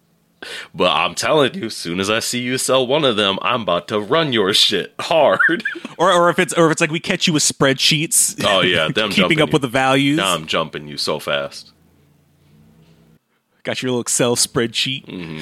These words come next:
Speaker 1: It's like, "No, not you, not like this." <laughs>
Speaker 2: I think we can call it good for today. So yeah, reselling just is kinda awful.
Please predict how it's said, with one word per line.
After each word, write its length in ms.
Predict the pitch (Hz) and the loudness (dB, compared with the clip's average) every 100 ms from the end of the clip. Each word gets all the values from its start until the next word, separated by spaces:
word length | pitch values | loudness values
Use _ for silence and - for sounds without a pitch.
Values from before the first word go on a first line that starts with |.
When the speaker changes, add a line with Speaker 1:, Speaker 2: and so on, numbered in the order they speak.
| 78 | -12
Speaker 1:
It's 160 | - | -10
like, 80 | 107 | -8
"No, 320 | 180 190 185 180 - - | 0 4 4 2 -6 -2
not 220 | 170 160 | 0 0
you, 160 | 165 | -2
not 220 | 147 170 160 | -2 -2 -2
like 200 | 151 - | -4 0
this." 420 | 127 90 - - | 0 0 -6 -6
<laughs> 260 | 131 - 175 - - - - - _ _ _ _ _ _ _ _ _ _ _ _ _ _ _ _ _ _ - - _ - | -6 -4 -6 -6 -10 -12 -14 -20 _ _ _ _ _ _ _ _ _ _ _ _ _ _ _ _ _ _ -20 -20 _ -12
Speaker 2:
I 80 | 247 | -6
think 160 | 131 | -4
we 100 | 110 | -4
can 120 | 101 | -6
call 220 | 101 101 98 | -6 -6 -6
it 100 | 92 | -8
good 280 | 101 101 101 | -10 -10 -10
for 240 | - - | -16 -20
today. 380 | 110 101 101 101 - - _ _ _ | -16 -14 -14 -14 -16 -20 _ _ _
So 180 | - 143 | -2 2
yeah, 400 | 139 131 123 110 - _ _ - | 4 4 2 -2 -14 _ _ -8
reselling 500 | 151 - 170 165 156 | -6 2 2 2 0
just 220 | 131 - | -4 -6
is 80 | 131 | -6
kinda 240 | - 120 | -2 -2
awful. 520 | 110 101 - 104 98 | 0 -2 -4 -8 -10